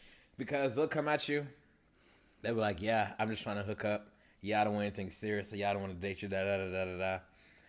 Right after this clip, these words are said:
And like you said, the next time we hang out, or a week da-, or a week later down the line,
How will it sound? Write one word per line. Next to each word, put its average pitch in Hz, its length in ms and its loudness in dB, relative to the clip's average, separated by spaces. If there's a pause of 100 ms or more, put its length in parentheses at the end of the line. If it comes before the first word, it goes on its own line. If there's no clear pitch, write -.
(140)
And 95 120 -8
like 101 180 -4
you 120 60 -2
said, 139 440 4
the 98 80 -4
next 104 240 0
time 123 180 -2
we 123 80 0
hang 131 180 0
out, 147 300 4 (260)
or 101 120 0
a 107 80 2
week 110 280 0
da-, 123 180 2
or 117 160 4
a 113 80 2
week 120 200 -2
later 127 240 4
down 127 200 2
the 127 80 -2
line, 127 360 2